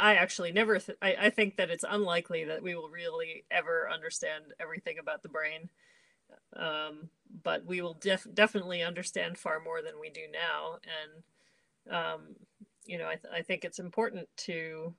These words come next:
keep the neuroethical questions in our sights and, you know, not just get so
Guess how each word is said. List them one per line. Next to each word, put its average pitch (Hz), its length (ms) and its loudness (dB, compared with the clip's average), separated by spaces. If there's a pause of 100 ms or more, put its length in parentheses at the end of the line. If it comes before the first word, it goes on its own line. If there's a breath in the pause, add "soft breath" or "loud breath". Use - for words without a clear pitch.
keep - 260 -8
the 170 100 -2
neuroethical 156 800 -4
questions 165 600 0
in 165 120 -2
our 156 160 0
sights - 640 0
and, 151 500 -8 (160)
you 170 120 -6
know, 151 140 -4
not 156 280 4
just - 280 -4
get - 220 2 (640 soft breath)
so 202 640 6